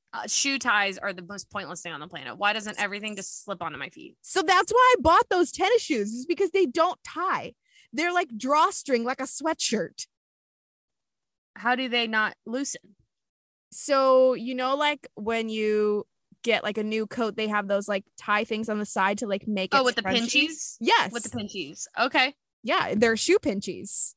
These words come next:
Speaker 2: And the design is flawless. And
Speaker 1: Lace lock.
Speaker 2: Yes.
Speaker 1: It's called a lace lock.
Speaker 2: Uh, sure, it is. And I love it.
Speaker 1: Um, the other,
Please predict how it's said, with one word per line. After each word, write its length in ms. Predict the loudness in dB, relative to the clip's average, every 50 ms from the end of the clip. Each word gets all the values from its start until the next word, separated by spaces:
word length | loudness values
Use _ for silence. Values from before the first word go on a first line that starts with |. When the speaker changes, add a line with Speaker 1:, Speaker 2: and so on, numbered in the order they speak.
| _ _ _ 0
Speaker 2:
And 360 | 2 2 2 2 0 -2 -6 -10 _ _ _ _ _ _ -4
the 120 | 0 0 0
design 500 | 0 0 2 2 4 4 4 4 2 0
is 120 | -2 -4 -2
flawless. 840 | 0 2 4 4 4 2 0 0 -2 -4 -6 -6 -8 -10 -10 -10 _ -6
And 420 | -4 -2 -2 -2 -2 -2 0 2
Speaker 1:
Lace 320 | 4 4 4 4 0 -2
lock. 460 | 0 2 2 2 2 0 -4 -10 -20 -20 _ _ _ _ _ _ _ _ _ _ _ _ _ _ _ _ -8
Speaker 2:
Yes. 360 | -2 2 4 4 6 6 4
Speaker 1:
It's 60 | 4 2
called 100 | 0 -2
a 40 |
lace 240 | -4 -6 -8 -8 -8
lock. 360 | -6 -6 -6 -6 -8 -14 -20 _ _ -4
Speaker 2:
Uh, 80 | -4 -4 -6
sure, 260 | -8 -8 -4 -6 -6 -2 0
it 160 | 2 2 4
is. 420 | 4 4 4 2 0 -2 -2 -4 -4 -4
And 160 | -4 -2 -2
I 340 | 0 0 0 -2 -2 -4 -8 _ _ _ _ _ -10
love 280 | -6 -4 -4 -4 -4 -6
it. 140 | -8 -12 -14 -18 -20 -20 _ _ _ _ _ _ _ _ _ _ _ _ _ _ _ _ _ _ _ _ _ _ _ _ _ _ _ _ 2
Speaker 1:
Um, 560 | 4 6 6 6 4 2 0 -4 -8 -12 -14 -18 _ _ _ _ _ _ _ _ _ _ _ _ _
the 80 | 0 2
other, 640 | 2 4 4 2 4 2 2 4 4 2 0 -2